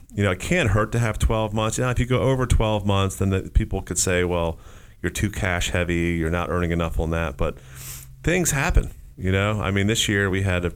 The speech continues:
replace a roof. We had to get our crawl space fixed. Um, and insurance didn't cover the whole roof. I mean, it was a lot of out of,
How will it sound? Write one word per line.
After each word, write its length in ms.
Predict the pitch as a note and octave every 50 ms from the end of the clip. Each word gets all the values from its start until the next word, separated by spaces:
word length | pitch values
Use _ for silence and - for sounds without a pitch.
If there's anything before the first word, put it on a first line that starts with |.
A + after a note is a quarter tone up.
| - -
replace 420 | F#2+ F2 - - F#2 F#2 F2 -
a 60 | D2+
roof. 400 | C#2+ D#2+ E2+ F#2 G2+ - - -
We 80 | - F2+
had 60 | E2
to 80 | E2+ D2+
get 120 | F2+ E2
our 120 | C#2 C2+
crawl 320 | - - - G2 F#2 F#2 F#2+
space 400 | - - - F#2 F#2 F#2+ - -
fixed. 420 | - G#2 F#2+ F#2 - - - - - - - - - - - - - - - - - -
Um, 540 | G2 F2 E2 E2 D#2+ D#2+ D#2+ D#2+ D#2 F#2 - - - - -
and 80 | F#2+ F#2+
insurance 400 | F2+ F2+ - - A2 A2 A2 -
didn't 200 | - F#2+ E2+ -
cover 260 | - G2+ F#2+ F#2+ E2+
the 80 | E2+
whole 180 | F2 F#2 F#2 F2+
roof. 260 | F#2 F#2 F2+ F#2 F2+
I 80 | F2+ F2
mean, 200 | F2+ F2+ F#2 A2+
it 60 | -
was 120 | D#3+ D3
a 60 | - A2
lot 260 | F#2+ F2 E2 E2+ F#2
of 100 | F2+ F#2+
out 140 | F#2+ F#2+ G2+
of, 80 | -